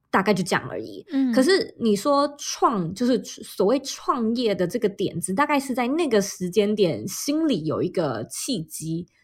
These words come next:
Speaker 1: 就开始萌芽这样子。那后来，呃，创建个人品牌其实是从这个萌芽开始，也经过了，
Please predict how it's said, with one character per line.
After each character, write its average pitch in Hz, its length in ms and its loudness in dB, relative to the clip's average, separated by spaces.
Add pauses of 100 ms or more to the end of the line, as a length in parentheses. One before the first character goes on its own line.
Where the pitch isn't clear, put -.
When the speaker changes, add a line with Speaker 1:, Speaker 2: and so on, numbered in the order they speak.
Speaker 1:
就 190 380 6
开 - 160 0
始 233 120 2
萌 170 420 2
芽 139 220 6
这 185 120 0
样 160 180 -4
子。 - 260 -10 (360)
那 359 340 0 (220)
后 320 440 2
来， 190 560 4
呃， 180 420 -2
创 339 320 -2
建 269 260 0
个 277 200 0
人 196 200 4
品 196 220 0
牌 180 220 0
其 208 280 -2
实 214 200 0
是 214 300 -4
从 202 280 0
这 277 80 0
个 254 80 2
萌 185 340 2
芽 175 220 2
开 208 240 2
始， 190 240 -2
也 170 180 2
经 302 380 -2
过 311 300 2
了， 170 400 2